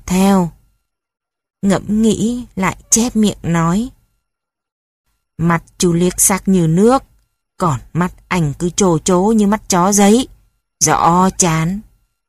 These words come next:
Nghĩa cúi mặt cười mỉm. Lát sau, để cụt lại nói chuyện khác. "Anh vẫn thuộc cách chú dạy bóp cổ, anh vẫn tập,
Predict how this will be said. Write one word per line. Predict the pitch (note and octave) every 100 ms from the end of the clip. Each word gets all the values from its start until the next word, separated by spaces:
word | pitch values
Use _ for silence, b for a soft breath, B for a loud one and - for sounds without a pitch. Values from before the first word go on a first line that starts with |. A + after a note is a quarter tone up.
| _ _ _ _ _ _ -
Nghĩa | G3+ - A3
cúi | - G3+ G#3+
mặt | A#3+ - -
cười | G#3 F3
mỉm. | E3 F#3 D#3 B2 - _ _ _ -
Lát | G3 A3
sau, | - G#3 F3 D#3 - _ -
để | F#3
cụt | - F3 D#3
lại | D#3+ C#3+
nói | D#3 G3+
chuyện | A#3 -
khác. | - A#3+ C#4 - _ _ _ _ _ _ _ _ _ _ _ _
"Anh | - G#3 E3 D3+
vẫn | D#3 -
thuộc | D4 G3 -
cách | G#3+ -
chú | F#3 F3+
dạy | A#3
bóp | F3+ G#3+ -
cổ, | A#3 D3 - _ _ _
anh | F#3 D#3+
vẫn | D#3 A3
tập, | - F3+